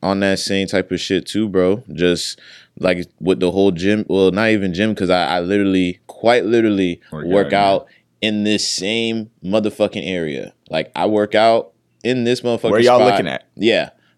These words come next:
Speaker 1: Right here, I be working out every fucking morning.
Speaker 2: <laughs>
Speaker 1: You know what I'm saying? And I've been, I've been on that motherfucking type of time where I've just been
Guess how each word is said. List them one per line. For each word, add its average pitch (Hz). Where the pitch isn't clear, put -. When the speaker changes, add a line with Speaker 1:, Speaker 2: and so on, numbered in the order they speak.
Speaker 1:
Right 110
here, 139
I 92
be 123
working 127
out 104
every 104
fucking 98
morning. 78
Speaker 2:
<laughs> -
Speaker 1:
You 87
know 90
what 90
I'm 87
saying? 92
And 85
I've 87
been, 95
I've 85
been 92
on 92
that 82
motherfucking 90
type 92
of 87
time 95
where 85
I've 85
just 85
been 78